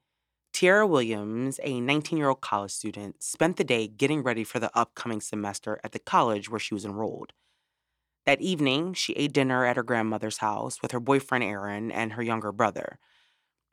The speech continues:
After they finished eating, Tiara told her boyfriend that she was going to go meet a friend named Travis and that she would be back in an hour.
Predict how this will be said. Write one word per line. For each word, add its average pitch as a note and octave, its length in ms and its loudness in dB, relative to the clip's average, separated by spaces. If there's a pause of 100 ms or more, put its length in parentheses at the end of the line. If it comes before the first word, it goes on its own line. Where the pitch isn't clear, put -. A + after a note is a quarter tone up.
(160)
After D3 200 2
they D#3+ 120 8
finished D#3 340 4
eating, B2 580 -2 (100)
Tiara D#3 300 6
told D#3 240 0
her A#2+ 80 6
boyfriend C3 580 2
that A#2 300 2
she - 200 -2
was A3+ 140 -2
going B3+ 220 2
to A3 80 0
go F3 100 4
meet D#3+ 140 4
a B2 80 4
friend C3+ 400 2
named G#2+ 200 -4
Travis - 680 -2
and C3 380 -4
that C3 180 0
she - 160 -2
would C3 140 0
be B2 80 -2
back C3 400 2
in G#2 100 -8
an G#2+ 100 -4
hour. D3+ 380 -2